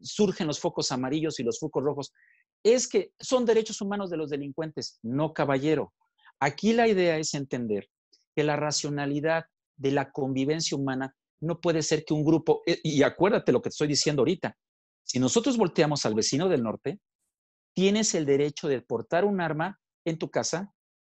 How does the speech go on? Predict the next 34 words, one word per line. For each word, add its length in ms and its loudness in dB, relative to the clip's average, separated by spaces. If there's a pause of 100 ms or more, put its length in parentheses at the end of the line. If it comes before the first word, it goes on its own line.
(160)
en 140 -2
tu 120 0
vehículo 400 0
y 60 0
prácticamente 760 -4
cualquier 380 -2
punto 300 -2
de 120 0
tu, 240 -6
de 120 0
tu, 260 -4
de 120 2
tu 160 0
vida 260 6
diaria. 340 2 (580)
Si 120 2
nosotros 400 4
anduviéramos 460 2
con 140 0
eso, 240 -4
imagínate 720 0
el 120 0
país, 540 -2 (280)
o 60 -10
sea, 200 2
hablarías 560 2
a 80 -2
lo 100 0
mejor 280 -6
de 60 -2
agresiones 500 -6
como 180 -6
las 160 -6
tenemos, 480 -6